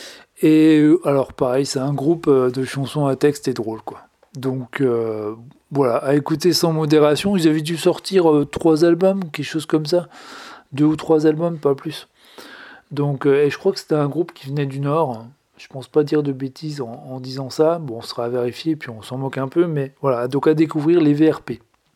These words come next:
Euh, et puis, donc, pour terminer ma liste, donc, euh, je vais vous parler des Fatal Picard, donc, qui viennent de Picardie. <laughs> Alors, eux, ils ont changé, euh, de chanteur, euh, il y a quelques années.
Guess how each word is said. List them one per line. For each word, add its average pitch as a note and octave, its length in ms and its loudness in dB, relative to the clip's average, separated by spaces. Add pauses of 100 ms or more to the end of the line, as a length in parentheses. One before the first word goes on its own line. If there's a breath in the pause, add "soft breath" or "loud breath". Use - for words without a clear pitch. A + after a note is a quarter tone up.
(1500 loud breath)
Euh, C#3 460 2
et D3+ 120 4
puis, F#3+ 280 -4
donc, D#3 240 0
pour - 220 -10
terminer E3+ 500 2
ma C#3+ 140 2
liste, E3 380 -6 (260)
donc, D3 360 -8
euh, C3 100 0
je B2 100 -6
vais C3+ 80 -8
vous C3+ 60 -8
parler D#3+ 280 2
des C#3+ 160 -6
Fatal E3+ 360 0
Picard, C#3 760 -4
donc, G#2 180 -18 (140)
qui - 160 -16
viennent A#2 240 -12
de G#2+ 160 -14
Picardie. A2 500 -12 (580 loud breath)
<laughs> - 960 -8
Alors, D3 300 2
eux, F3+ 100 4
ils E3 140 -2
ont D#3 80 -6
changé, D#3 560 0
euh, C#3+ 100 2
de C3+ 180 -4
chanteur, C#3+ 640 0
euh, B2 40 -6
il A#2+ 60 -10
y A#2 60 -8
a A2+ 40 -8
quelques B2+ 420 -6
années. E3 240 -6